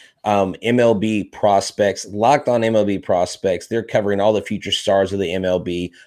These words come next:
Host Aaron Layton brings you player interviews and farm system breakdowns every day.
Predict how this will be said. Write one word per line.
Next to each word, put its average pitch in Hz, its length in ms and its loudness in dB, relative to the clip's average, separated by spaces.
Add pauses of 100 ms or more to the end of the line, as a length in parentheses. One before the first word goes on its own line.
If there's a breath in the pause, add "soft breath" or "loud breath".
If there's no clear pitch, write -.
Host - 300 4
Aaron 104 240 2
Layton 92 320 0
brings 101 360 -4
you 92 160 -8
player 110 400 0
interviews 92 520 -6
and 85 120 -14
farm 120 240 0
system 110 300 -4
breakdowns 87 580 -2
every 87 280 -2
day. 78 260 -4